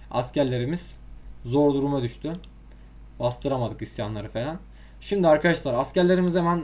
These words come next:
eee, ana konuşumumuza çekeceğiz. Ankara bölgesine çekeceğiz çünkü sıkıntı büyük. Şuradan bakıyorum dokuz bin dokuz yüzlük. Bak dengeyi bozulmuş. Bu dengeyi artıya çekmemiz lazım. Abi nasıl yapacağız ama? İki yüz on beşlik bir denge bozulması var burada. Piyade ekipman üretim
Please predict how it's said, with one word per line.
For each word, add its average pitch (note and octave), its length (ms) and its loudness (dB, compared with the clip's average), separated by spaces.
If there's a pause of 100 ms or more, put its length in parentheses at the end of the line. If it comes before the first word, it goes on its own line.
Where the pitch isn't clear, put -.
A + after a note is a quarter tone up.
eee, A2 460 -2
ana E3 220 0
konuşumumuza E3 560 -2
çekeceğiz. C#3+ 420 -4
Ankara C3 420 0
bölgesine B2+ 440 -4
çekeceğiz C#3 420 -4
çünkü D3 260 -6
sıkıntı C#3 440 -4
büyük. C3+ 280 -6 (680)
Şuradan D#3 420 0
bakıyorum D#3+ 480 0
dokuz D3 280 -2
bin E3 140 0
dokuz D3+ 280 -2
yüzlük. G2+ 480 -10
Bak A2 160 -6 (500)
dengeyi C#3+ 380 4
bozulmuş. C3+ 580 0
Bu C#3+ 100 -2
dengeyi D3+ 360 2
artıya C3+ 340 2
çekmemiz C3+ 460 -4
lazım. G#2+ 320 -4 (800)
Abi D#3+ 240 -2
nasıl F#3 240 -2
yapacağız A2+ 320 -4
ama? G2 240 -8
İki - 220 -10
yüz D3 60 -2
on D3+ 180 0
beşlik D#3 340 -6
bir D3 80 -4
denge C#3 300 0
bozulması C#3+ 500 -4
var A#2+ 200 -2
burada. A2 220 -10
Piyade C#3 260 -4
ekipman C3+ 360 -8
üretim C3 340 -6